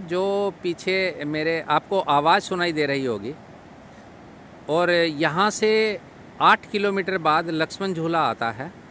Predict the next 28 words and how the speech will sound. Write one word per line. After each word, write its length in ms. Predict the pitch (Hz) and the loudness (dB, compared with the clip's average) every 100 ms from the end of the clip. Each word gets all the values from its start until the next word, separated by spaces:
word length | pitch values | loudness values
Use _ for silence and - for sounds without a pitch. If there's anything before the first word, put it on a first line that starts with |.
| - - - - - | -20 -20 -20 -14 -2
और 200 | 160 170 | 0 0
ये 280 | 151 156 180 | -2 -2 0
जो 160 | 214 202 | 0 -2
दूर 320 | 151 190 214 | -2 0 4
आप 160 | 202 | 2
देख 260 | 165 165 156 | 2 -2 -2
रहे 180 | 156 147 | -2 -2
हैं 80 | 156 | -4
ये 220 | 143 170 | -2 -2
जगह, 380 | 156 127 135 175 - - - - | -2 -2 -4 -6 -14 -20 -20 -14
ये 680 | 127 165 180 185 185 185 175 - - - 120 | -4 -2 0 -2 -2 -2 -4 -8 -20 -18 -8
जो 180 | 156 165 | -2 -2
ऋषिकेश 800 | 135 151 - 190 208 208 196 - 156 | -2 -6 -4 -4 -2 -2 -4 -8 -4
और 140 | 165 | -4
बद्रीनाथ 760 | 131 139 170 190 180 175 175 - | -2 -4 -2 0 2 0 -2 -10
मोटर 340 | 131 147 180 | -8 -4 -4
मार्ग 300 | 165 147 147 | -2 0 -2
है 120 | 143 | -4
वो 180 | 147 139 | -6 -4
है, 240 | 131 107 123 - - - - - - - | -6 -8 -12 -16 -20 -20 -20 -20 -20 -4
और 260 | 135 151 147 | 0 0 0
ये 400 | 143 131 151 170 | -2 -2 -2 -2
गंगा 400 | 131 127 139 151 | -2 -2 -2 -2
है 260 | 127 147 - - - - | -2 -8 -10 -20 -20 -4
और 100 | 135 | -4
यहाँ 300 | 147 143 143 | -2 -2 -2
से 140 | 139 147 | -4 -6
ये 180 | 147 | -6